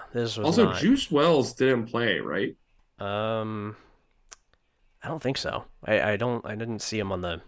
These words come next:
Speaker 1: on the box score. If he played and wasn't on the box score, that would be, I think, even more troubling than <laughs>
Speaker 2: I wa-, I watched about half of this game, by the way. I just had, we talked about before, I had very little interest in this game. Uh,
Speaker 1: Let me,
Speaker 2: I,
Speaker 1: let me check
Speaker 2: I think
Speaker 1: here.
Speaker 2: this is a seven, seven and five team playing a four and eight team,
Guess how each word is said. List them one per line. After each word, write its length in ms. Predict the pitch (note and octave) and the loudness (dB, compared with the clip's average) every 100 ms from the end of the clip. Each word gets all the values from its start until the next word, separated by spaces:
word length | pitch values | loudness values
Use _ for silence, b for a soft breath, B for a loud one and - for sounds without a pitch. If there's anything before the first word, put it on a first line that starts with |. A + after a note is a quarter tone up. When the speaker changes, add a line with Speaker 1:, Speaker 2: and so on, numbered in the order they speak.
| - | -16
Speaker 1:
on 120 | G2+ F2 | -12 -8
the 60 | |
box 280 | F#2 F2+ - | -4 -4 -4
score. 240 | - C2 | -10 -8
If 100 | C2+ | -10
he 80 | - | -10
played 320 | - - A#2+ | -10 -4 -2
and 100 | G#2+ | -2
wasn't 240 | F#2+ G2+ F#2+ | -2 -2 -4
on 80 | F2+ | -4
the 60 | |
box 260 | F#2 F#2 - | -2 -2 -4
score, 200 | F2+ F2 | -8 -6
that 120 | F#2 | -6
would 120 | F#2+ | -6
be, 200 | F#2 F2+ - | -8 -8 -8
I 60 | |
think, 160 | G2 F#2 | -8 -8
even 240 | G2 F#2 | -6 -6
more 200 | F2+ F#2 F#2 | -4 -4 -4
troubling 440 | F2+ F2 D#2+ - B B B B | -6 -6 -6 -8 B B B B
than 320 | G#2+ G2 F#2+ | -2 0 2
<laughs> 580 | G#2+ G#2+ G#2+ - - D#3 | 2 2 0 -4 -4 2
Speaker 2:
I 140 | D#3 F#3 | 6 6
wa-, 140 | F#3+ | 6
I 160 | C#3 D#3+ | 2 6
watched 260 | F#3+ G3+ G3+ | 6 6 6
about 160 | D#3 | 6
half 280 | B2 B2+ A#2 | 6 4 2
of 60 | B2 | -4
this 140 | G#2+ | -2
game, 180 | A2+ A2 | 0 2
by 80 | G#2+ | 2
the 60 | |
way. 80 | A2 | 2
I 60 | A#2 | 2
just 140 | A#2 | 0
had, 220 | A#2+ - A#2+ | 0 -2 -2
we 80 | C3+ | 0
talked 140 | C3 A2 | 2 0
about 100 | G#2+ | -2
before, 220 | G#2+ G#2+ | 0 2
I 20 | A#2 | 2
had 80 | |
very 180 | A2+ A2+ | 2 0
little 180 | G#2+ G2 | 0 -2
interest 340 | G#2 A2 G2 | -4 -4 -6
in 60 | A#2 | -8
this 80 | - | -4
game. 340 | G#2+ G#2 G2+ - _ _ _ - | -2 0 -2 -8 _ _ _ -10
Uh, 320 | F2 G#2 G2+ | -4 -2 -2
Speaker 1:
Let 120 | A2 A#2+ | 0 2
me, 280 | A2+ A2+ A#2 | 4 4 4
Speaker 2:
I, 60 | A#2 _ - | -2 _ -10
Speaker 1:
let 80 | G#2+ | -8
me 80 | G2 | -6
check 140 | - | 0
Speaker 2:
I 40 | C3 | 4
think 120 | C3+ | 4
Speaker 1:
here. 80 | B2+ | 4
Speaker 2:
this 80 | A2+ | 2
is 20 | |
a 60 | B2 | 0
seven, 460 | - B2+ B2 - G#2 | 2 2 0 -6 -8
seven 320 | - B2 A#2+ | -2 2 2
and 120 | A#2 | 2
five 280 | A2+ A2 A2+ | 2 2 2
team 280 | A#2+ A#2 G#2+ | 2 2 2
playing 180 | A2 G#2+ | -2 -2
a 40 | |
four 260 | - A#2+ A2 | -2 -2 0
and 80 | |
eight 180 | G#2+ - | 0 0
team, 340 | C3 B2+ C#3 | 0 2 0